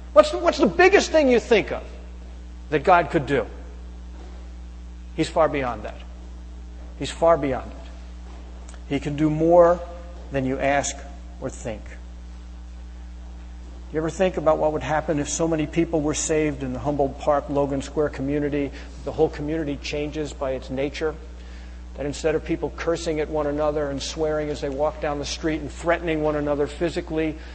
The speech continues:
that they would walk with their arms around one another and they'd sing praise to God. Do you ever think that that could happen? How big is your imagination? God's is bigger. God's imagination is far, far bigger than that.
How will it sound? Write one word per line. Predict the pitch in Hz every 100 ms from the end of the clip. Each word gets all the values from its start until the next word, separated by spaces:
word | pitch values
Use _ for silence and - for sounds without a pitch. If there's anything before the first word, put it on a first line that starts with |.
| -
that | 151 147
they | 160
would | 147
walk | 151 165 156
with | 160 147
their | 139
arms | 147 160 147
around | 147 147 139
one | 147
another | 143 151 156
and | 143
they'd | 135 127
sing | - 156
praise | 147 165 160 151
to | 156
God. | 131 147 151 -
Do | 143
you | 247
ever | 262
think | 262 247
that | 214
that | 226
could | 175
happen? | - 214 220 247 254 - - - - -
How | 240
big | 185 302 294
is | 277
your | 247 247
imagination? | 226 226 202 190 175 - - - - - - - - - -
God's | 165 175 156
is | 143
bigger. | 175 147 123 - - - - - - - - - - - - - - -
God's | 170 180 160
imagination | 160 156 147 160 147 151
is | 139
far, | - 175 185 185 180 - - -
far | - 170 165
bigger | 175 160 160 151 - - -
than | 135 120
that. | 107 -